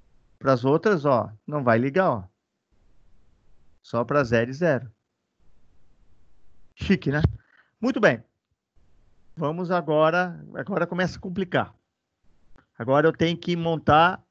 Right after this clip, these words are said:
o, o outro circuito, que é o A negado e B.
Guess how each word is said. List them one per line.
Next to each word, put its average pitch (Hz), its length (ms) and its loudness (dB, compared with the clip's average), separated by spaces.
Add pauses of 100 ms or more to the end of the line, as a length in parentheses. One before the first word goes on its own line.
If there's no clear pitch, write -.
(120)
o, 139 800 -4
o 135 60 -4
outro 139 280 0
circuito, 196 560 0
que - 160 0
é 156 160 6
o 131 320 -2 (540)
A 180 220 4
negado 180 680 2
e 196 160 -6
B. 165 360 4